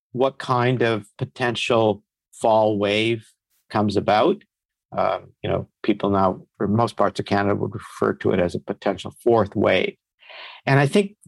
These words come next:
the thing that, uh, I would say is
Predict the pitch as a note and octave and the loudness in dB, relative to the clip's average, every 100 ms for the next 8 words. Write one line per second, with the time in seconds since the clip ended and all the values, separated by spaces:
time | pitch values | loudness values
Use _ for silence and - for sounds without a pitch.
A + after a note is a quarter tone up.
0 | - C3+ - D#3+ E3 D3 C3 - _ - | -2 -2 2 2 4 4 2 0 _ -2
1 | A2+ - A2+ C3 C3+ B2+ A#2+ - _ _ | -2 0 2 4 4 4 2 -6 _ _
2 | _ - - A#2+ A2 G#2+ - A2 G#2+ F#2+ | _ -14 0 2 4 2 0 0 0 -2
3 | - | -10